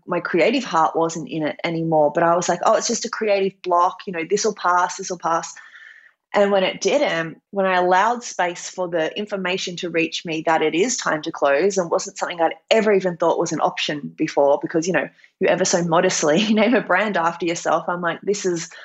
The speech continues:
my lot in life. Like, this is, you know, this is what I do." Um, so I, I think that, you know,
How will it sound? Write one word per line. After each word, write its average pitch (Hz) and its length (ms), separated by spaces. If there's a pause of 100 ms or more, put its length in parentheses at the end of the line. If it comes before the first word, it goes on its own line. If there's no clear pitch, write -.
(120)
my 170 160
lot 185 260
in 185 120
life. 147 320
Like, - 180
this 190 220
is, 170 420
you 185 120
know, 160 300
this 175 160
is 165 120
what 170 120
I 156 140
do." 220 640 (500)
Um, 185 680 (180)
so 233 640 (520)
I, 269 260
I 240 140
think 254 320
that, 247 160
you - 60
know, 220 260